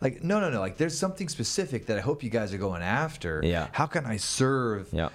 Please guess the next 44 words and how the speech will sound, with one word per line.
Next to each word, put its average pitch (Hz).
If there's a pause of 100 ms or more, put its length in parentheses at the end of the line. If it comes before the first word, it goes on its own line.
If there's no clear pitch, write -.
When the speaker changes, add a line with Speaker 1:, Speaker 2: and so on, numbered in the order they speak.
Speaker 1:
your 110
atmosphere? 113
How 113
can 131
I 101
serve 107
this, 104 (220)
this 104 (140)
thing 139
that -
you're 104
building? 107
Speaker 2:
Mm-hmm. 92
Speaker 1:
You 123
know? 101
And 123
so 101
Speaker 2:
Mm-hmm. -
Speaker 1:
I 143
like, 113 (380)
I 117
think 139
it 101
gives 95
me 101
more 98 (120)
of 98
an 95
opportunity 87
to 76
be 110
creative, 85
the 107
more 110
Speaker 2:
Mm-hmm. -
Speaker 1:
specific - (120)
Speaker 2:
Yeah. 110 (100)
Speaker 1:
churches 107
can 95
be 92
when 92
they 90
have, 95
when, 101